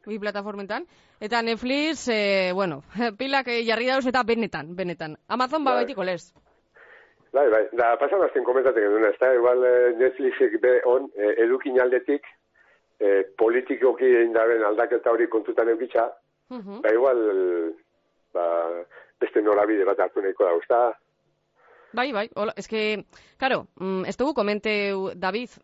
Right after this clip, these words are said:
Speaker 1: eh, bueno, bai, komentu dugu pasan, aurreko astean komentau gendun, baina ja albistea da, ez? Eh, zelako bajak egon diran, eta, bueno, edo bajak edo suskripzio, ba, mm, mur-, hau da, eh,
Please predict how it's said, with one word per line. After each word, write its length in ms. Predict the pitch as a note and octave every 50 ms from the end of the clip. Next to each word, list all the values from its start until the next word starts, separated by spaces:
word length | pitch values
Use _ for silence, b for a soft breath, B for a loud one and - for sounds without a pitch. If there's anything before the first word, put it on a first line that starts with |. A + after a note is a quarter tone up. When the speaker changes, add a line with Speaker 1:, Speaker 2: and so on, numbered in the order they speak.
| _ -
Speaker 1:
eh, 360 | F#3 F3+ F3+ F3 F3 F3 F3
bueno, 160 | F#3 G3 F3+
bai, 120 | D#3+ E3+ E3
komentu 240 | - E3 E3+ E3+ F#3+
dugu 180 | F#3+ F#3 F#3
pasan, 280 | F3+ F#3+ F#3 G3+ G3 F#3+ E3 C#3+
aurreko 320 | D#3 D3+ D#3+ F3 F#3+ F#3+ F#3
astean 280 | E3+ - F#3+ F3+ E3+ E3
komentau 320 | E3+ F3 F3 E3+ E3+ E3+
gendun, 320 | E3+ F3+ G3+ G#3+ G3 E3+ b b b b b b b b b b b
baina 640 | G3+ G#3 A3 A3 A3 G#3+ G#3 G3+ G3+ G3+ G3 F#3+ F#3+ F#3+
ja 220 | G3+ G#3+ G#3+ A3
albistea 480 | A3 G#3 G#3 B3 C4+ - - A3 F#3+ F#3
da, 240 | F#3+ G3+ G3 F3+ F#3
ez? 280 | A3 B3 - - -
Eh, 760 | G3+ F#3 F3+ F3+ F3+ F3+ F3 F3 F3 E3+ E3+ E3+ E3+ E3+ E3+ E3+
zelako 420 | - A3 G#3 G#3 - A#3 A3+ G#3+
bajak 420 | F#3 G#3 A3+ A3 G3+ G#3+ F#3+ E3+ G3
egon 220 | F#3 F#3 G3 G3+
diran, 460 | F#3+ G#3 G#3 G#3+ A3+ A#3+ C4 C#4 C#4 C4
eta, 460 | G#3+ F#3 - G#3 G#3 G#3 G#3 G3 F#3+
bueno, 220 | F#3 A3 G#3 F3+ -
edo 160 | F#3 F#3 G3
bajak 280 | G#3 A#3 A#3+ D4+ D4+ C#4
edo 240 | A#3 G#3+ A3 G#3 F#3+ b b b b b b
suskripzio, 960 | b - A#3+ G#3+ - C4 C#4 C4+ B3+ D4+ D4 D4 D4+ D4 C#4+ C#4 C4+ B3+ A#3+
ba, 460 | A3 A#3 A3+ A3+ A3+ A3 A3 A3 G#3+
mm, 840 | F3+ F3+ G3 F#3+ F#3 F#3 F3+ F3+ F#3 F#3 F3 D#3+ D#3+ D3+ D3 D3+ C#3+ C3+
mur-, 500 | B3 B3 B3+ B3+ B3+ C4+ C4+ C4+ A3+ - D2+ - _ - - _ _ - - -
hau 140 | - G#3 A#3+ C4
da, 220 | C4 G#3+ D#3+ - -
eh, 160 | C#3+ D#3+